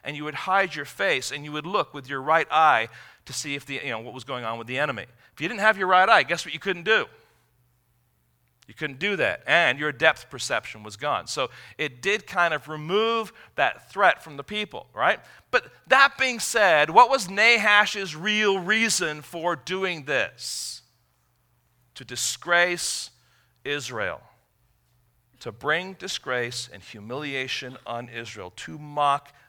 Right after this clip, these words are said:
them. Israel has no one to de-, to deliver them, so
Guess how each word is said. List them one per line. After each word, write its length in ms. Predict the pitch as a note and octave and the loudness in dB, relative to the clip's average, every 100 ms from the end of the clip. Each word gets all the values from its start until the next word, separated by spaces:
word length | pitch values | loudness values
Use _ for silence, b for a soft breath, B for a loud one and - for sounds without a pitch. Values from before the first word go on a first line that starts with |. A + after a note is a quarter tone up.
| _ | _
them. 400 | A2+ G#2 F2+ D2 _ _ _ _ _ _ _ _ _ _ _ _ _ | -8 -6 -6 -12 _ _ _ _ _ _ _ _ _ _ _ _ _
Israel 460 | F#2 C#3 D3 D#3+ D3+ | -8 -6 -4 -4 -4
has 480 | D3+ C3 B2+ - b b _ | -4 -4 -6 -10 b b _
no 400 | A2+ A#2+ D3+ F3+ | -16 -6 -2 -2
one 280 | E3 D3+ D3 | -4 -6 -8
to 120 | C#3+ | -14
de-, 240 | C3 B2+ A#2+ | -14 -14 -14
to 140 | C3+ | -16
deliver 360 | A#2+ B2 C#3+ C3 | -12 -6 -6 -6
them, 160 | G2 E2+ | -12 -12
so 340 | - A2 F#2 | -10 -8 -8